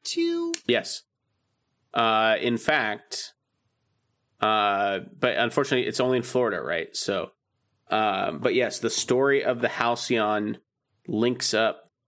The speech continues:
Speaker 2: with the story of,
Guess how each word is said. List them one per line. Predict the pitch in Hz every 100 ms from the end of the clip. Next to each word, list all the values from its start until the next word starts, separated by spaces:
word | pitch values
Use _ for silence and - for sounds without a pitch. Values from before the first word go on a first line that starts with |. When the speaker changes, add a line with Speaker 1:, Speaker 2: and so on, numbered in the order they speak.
| _ -
Speaker 2:
with | 107 107 104 - -
the | 107 104
story | - 104 104 101 98 -
of, | 98 92 82 - - -